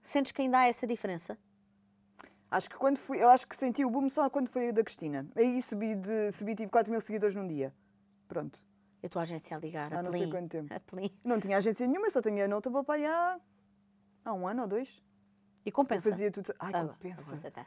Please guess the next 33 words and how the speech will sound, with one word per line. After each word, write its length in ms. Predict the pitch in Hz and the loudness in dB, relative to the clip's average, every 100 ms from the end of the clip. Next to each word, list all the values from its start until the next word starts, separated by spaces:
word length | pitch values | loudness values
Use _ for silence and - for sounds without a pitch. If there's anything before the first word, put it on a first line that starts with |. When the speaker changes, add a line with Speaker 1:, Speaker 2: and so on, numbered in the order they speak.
| - | -18
Speaker 1:
Claro, 300 | - 156 220 | -2 6 6
Speaker 2:
Ai, 60 | - | 6
Speaker 1:
compensa. 340 | 254 254 269 | 6 6 6
Speaker 2:
esquece. 680 | - - 226 233 - - - - - - | 0 2 2 2 -2 -16 -18 -20 -20 -18
Speaker 1:
Claro, 280 | - 311 - | 6 8 8
compensa. 180 | - 392 | 2 0
Speaker 2:
Compensa 520 | 240 240 214 262 - | 2 4 4 4 0
estar 180 | 220 226 | 4 6
a 60 | 220 | 4
responder 360 | - 233 226 | 0 0 2
a 60 | 214 | 2
mails 300 | 202 233 202 | 2 0 4
e 40 | |
a 40 | 220 | 2
organizar 480 | 208 214 202 202 | 4 0 0 2
as 100 | 202 | 2
datas 340 | 180 208 214 190 | 2 0 0 -4
e 60 | |
o 40 | 190 | -2
que 120 | 202 | 0
é 20 | |
isto 220 | 196 202 | 0 -2
e 40 | 202 | -4
o 20 | |
que 80 | 196 | -2
é 40 | |
que 100 | 190 | 0
é 60 | 185 | 0
aquilo 340 | 175 185 208 | 0 -4 -2
e 80 | 202 | -2
dizer 240 | 180 190 190 | 2 2 4
valores, 520 | 185 175 202 208 180 | 2 6 6 4 -2
e, 220 | 185 175 | -8 -8